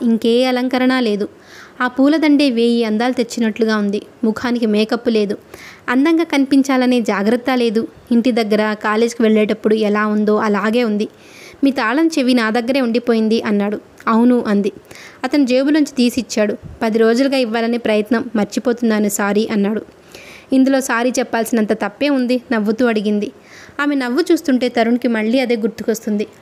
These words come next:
ఆమె ముఖంలో నవ్వు విష్ణుమూర్తి వక్షస్థలం మీద ఉన్న లక్ష్మిలా ఉంది. బ్రహ్మ ముఖం మీద ఉద్భవించిన సరస్వతీదేవిలా ఉంది. తపస్వికి ప్రత్యక్షమైన దేవతలా ఉంది. రాజు కోరిన విజయలక్ష్మిలా ఉంది. రైతు కోరిన వాన బిందువులా ఉంది.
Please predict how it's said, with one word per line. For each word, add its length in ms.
ఆమె 160
ముఖంలో 520
నవ్వు 340
విష్ణుమూర్తి 600
వక్షస్థలం 640
మీద 140
ఉన్న 160
లక్ష్మిలా 540
ఉంది. 220
బ్రహ్మ 300
ముఖం 300
మీద 140
ఉద్భవించిన 560
సరస్వతీదేవిలా 920
ఉంది. 200
తపస్వికి 420
ప్రత్యక్షమైన 640
దేవతలా 520
ఉంది. 240
రాజు 280
కోరిన 340
విజయలక్ష్మిలా 720
ఉంది. 240
రైతు 300
కోరిన 380
వాన 300
బిందువులా 520
ఉంది. 280